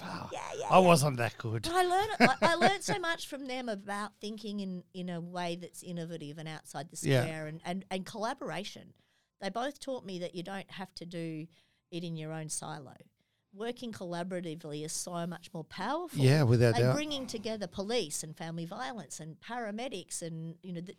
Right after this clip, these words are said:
Speaker 1: the different groups, like, that is very, very powerful 'cause uniting creates the change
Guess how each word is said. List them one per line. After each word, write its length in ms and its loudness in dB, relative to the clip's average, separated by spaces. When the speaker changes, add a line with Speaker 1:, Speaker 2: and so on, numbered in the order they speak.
Speaker 1:
the 100 -12
different 460 -10
groups, 500 -6
like, 140 -8
that 220 -6
is 460 -10
very, 240 -6
very 220 -4
powerful 580 -10
'cause 220 -16
uniting 600 -8
creates 360 -6
the 100 -16
change 520 -12